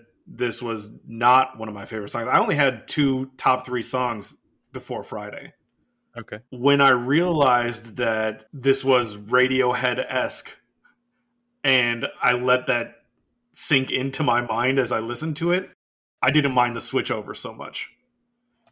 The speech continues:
Speaker 1: Because I was just like, "Okay, yeah, I can, this is very Thom Yorke all of a sudden." Like, I, I dug it. And then it, it just, it's a closer, so it goes on forever and drops out. But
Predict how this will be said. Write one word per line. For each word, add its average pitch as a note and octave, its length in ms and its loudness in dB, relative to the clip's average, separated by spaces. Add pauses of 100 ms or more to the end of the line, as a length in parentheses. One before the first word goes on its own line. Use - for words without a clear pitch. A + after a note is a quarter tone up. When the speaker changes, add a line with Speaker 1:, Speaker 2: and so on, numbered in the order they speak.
(120)
Speaker 1:
Because B2+ 240 2
I B2+ 60 2
was B2 100 -2
just - 80 -4
like, B2+ 140 -2
"Okay, D3+ 320 2
yeah, B2+ 320 2
I A2+ 120 -2
can, C3 380 -6 (360)
this B2 300 -8
is A2+ 220 -4
very A#2+ 340 -4
Thom C3 300 2
Yorke C#3 340 4
all A2+ 140 0
of G#2+ 80 -12
a A2 40 -10
sudden." G2+ 400 -6 (140)
Like, C3 260 2
I, A#2+ 200 0 (140)
I G#2+ 140 -2
dug B2 360 2
it. G2+ 240 -14
And C3+ 180 -2
then C3 160 2
it, B2+ 140 -4 (320)
it C3 220 -4
just, B2 340 -6
it's C3+ 140 -6
a B2 60 -2
closer, B2+ 440 2
so A#2 220 -2
it A#2 100 -4
goes A#2 200 -4
on A#2 200 -2
forever A2+ 580 -4
and G#2+ 280 -8 (960)
drops B2 400 2
out. B2 280 4
But G#2+ 240 -8